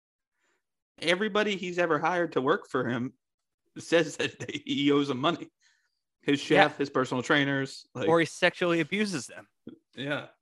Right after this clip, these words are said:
Speaker 2: He, let's, let's just make, I saw someone tweet, and it was funny.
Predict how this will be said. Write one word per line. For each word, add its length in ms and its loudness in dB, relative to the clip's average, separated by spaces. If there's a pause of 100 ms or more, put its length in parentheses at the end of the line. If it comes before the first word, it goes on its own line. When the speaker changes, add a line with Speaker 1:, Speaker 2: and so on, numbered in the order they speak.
(100)
Speaker 2:
He, 340 -2 (400)
let's, 400 0 (180)
let's 280 4
just 280 2
make, 260 2 (640)
I 100 6
saw 220 8
someone 320 0
tweet, 340 -4 (200)
and 100 -16
it 20 -8
was 140 -10
funny. 320 -20